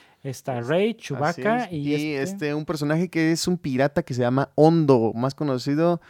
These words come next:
Speaker 2: eh, lo han visto en Clone Wars y en Rebels también hace su aparición.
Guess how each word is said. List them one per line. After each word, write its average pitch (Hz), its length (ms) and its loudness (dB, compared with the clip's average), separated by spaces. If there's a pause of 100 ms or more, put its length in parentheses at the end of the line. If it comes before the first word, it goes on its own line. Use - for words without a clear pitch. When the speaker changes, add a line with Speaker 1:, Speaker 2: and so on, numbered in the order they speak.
(280)
Speaker 2:
eh, 117 840 -2
lo 127 200 0
han 135 100 4
visto 143 260 2
en 117 220 -2
Clone 135 260 0
Wars 175 420 4
y 180 260 0
en 139 140 2
Rebels 131 300 0
también 117 240 -4
hace 120 180 -2
su 113 100 -6
aparición. - 580 -8